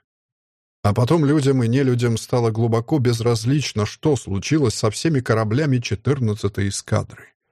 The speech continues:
Слишком много горя и смертей обрушилось на обитаемый космос. В ходе вторжения насекомых погибли сотни обитаемых миров.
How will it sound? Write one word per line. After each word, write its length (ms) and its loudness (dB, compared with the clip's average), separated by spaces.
Слишком 480 0
много 320 2
горя 280 2
и 60 2
смертей 540 0
обрушилось 640 0
на 120 2
обитаемый 560 0
космос. 680 -4
В 100 -20
ходе 300 2
вторжения 680 0
насекомых 720 0
погибли 500 2
сотни 500 -2
обитаемых 680 0
миров. 480 -2